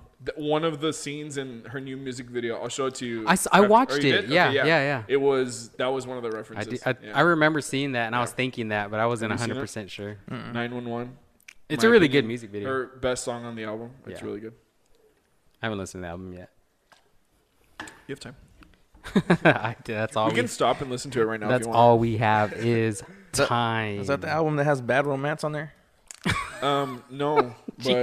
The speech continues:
Speaker 2: Jesus Christ.
Speaker 1: if you wanna get hit,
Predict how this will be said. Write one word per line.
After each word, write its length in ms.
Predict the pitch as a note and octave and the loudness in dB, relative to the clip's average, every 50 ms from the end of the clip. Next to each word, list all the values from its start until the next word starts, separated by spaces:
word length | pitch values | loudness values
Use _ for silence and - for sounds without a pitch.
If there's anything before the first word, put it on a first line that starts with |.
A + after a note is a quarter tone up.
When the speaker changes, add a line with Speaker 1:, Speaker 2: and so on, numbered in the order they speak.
| B2 A#2+ - - | 2 2 0 -2
Speaker 2:
Jesus 200 | - G3+ - - | -6 -8 -6 -4
Christ. 840 | - - - - - - - - - - - - - D#3+ - - - C#3 - - _ _ _ _ _ _ _ _ | -6 -6 -6 -4 0 0 0 0 0 -6 -10 -10 -12 -12 -12 -10 -12 -14 -14 -14 _ _ _ _ _ _ _ _
Speaker 1:
if 80 | _ - | _ -6
you 120 | C3+ C#3+ | -4 -2
wanna 480 | D3+ D3+ C#3+ D3 D3 D3 C3+ C3 B2+ A#2+ - _ _ _ - | 0 0 0 0 0 -2 -2 -4 -6 -8 -12 _ _ _ -8
get 220 | C3+ C3+ C3+ - | -2 -2 0 0
hit, 380 | - - C#3+ D3+ D#3 C#3 A2 - | 0 0 0 0 0 0 -2 -6